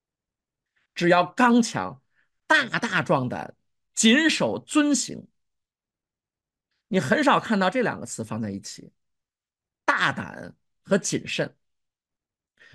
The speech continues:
我小时候经常听我奶奶说，说：“你胆子怎么这么大，爬那么高，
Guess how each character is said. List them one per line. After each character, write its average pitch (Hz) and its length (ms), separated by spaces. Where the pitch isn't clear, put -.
我 285 120
小 170 180
时 185 60
候 240 80
经 254 160
常 226 140
听 226 120
我 220 80
奶 170 140
奶 - 100
说， 156 240
说 285 140
：“你 302 80
胆 - 220
子 240 80
怎 254 80
么 247 40
这 302 80
么 294 60
大， 196 280
爬 254 160
那 320 80
么 269 100
高， 175 380